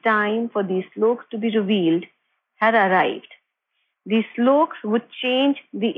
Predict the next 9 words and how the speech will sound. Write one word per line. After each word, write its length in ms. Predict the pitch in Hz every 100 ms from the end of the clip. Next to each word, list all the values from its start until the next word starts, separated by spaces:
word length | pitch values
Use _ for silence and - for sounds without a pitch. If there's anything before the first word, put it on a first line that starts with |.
| 233
Indian 400 | 240 254 269 262 -
history. 500 | 240 - - - - _ _ _ _ _ _ _ _
These 280 | 175 208 196 -
sloks 400 | 220 233 262 - 208
gave 320 | 226 233 196
birth 300 | 214 226 247 - -
to 80 |
Khalsa 580 | - - 233 247 - 285 277
Panth. 300 | 175 180